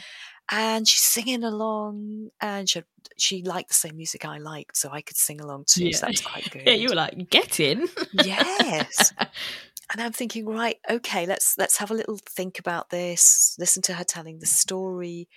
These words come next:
Speaker 1: examined her, and she had all of the other hallmarks that people have of
Speaker 2: Yeah.
Speaker 1: this particular problem. And I didn't want to stop the anti-sickness treatment 'cause I didn't want her then to just go back to feeling just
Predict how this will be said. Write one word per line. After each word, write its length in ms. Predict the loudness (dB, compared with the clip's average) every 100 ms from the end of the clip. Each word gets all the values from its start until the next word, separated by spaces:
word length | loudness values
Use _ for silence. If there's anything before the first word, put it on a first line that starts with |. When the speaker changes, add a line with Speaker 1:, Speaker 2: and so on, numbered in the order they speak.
| -20 -20 -20 _
Speaker 1:
examined 560 | -2 2 2 2 -2 -4 -4
her, 120 | 0
and 80 | 4
she 160 | 4
had 180 | 2 -2 4
all 200 | 6 6
of 120 | 2
the 120 | 0
other 200 | 0 0
hallmarks 640 | -2 0 0 -2 -4 0 0
that 100 | 0
people 320 | -8 -12 -12
have 320 | -8 -6 -6 -6
of 120 | -6
Speaker 2:
Yeah. 60 | 2
Speaker 1:
this 180 | 2
particular 800 | 2 0 4 4 4 -6 -12 -14 -20 _
problem. 460 | -14 -14 -16 -20 _ _ _ _ _ _ _ _ _ -20 -16 -14 -14 -10
And 80 | -2
I 40 | 2
didn't 280 | 2 0
want 180 | -4 0
to 80 | 6
stop 300 | 6 6 0
the 80 | -4
anti-sickness 680 | -2 4 4 4 -4 0 2
treatment 380 | 2 -2 -8 -6
'cause 140 | -4
I 60 | -4
didn't 180 | -6 -8
want 200 | -2 -2
her 100 | -2
then 260 | -4 2
to 100 | 2 4
just 180 | 2
go 80 | 0
back 180 | -4 0
to 100 | 0
feeling 340 | -2 -8 -8 -2
just 380 | 0 4 2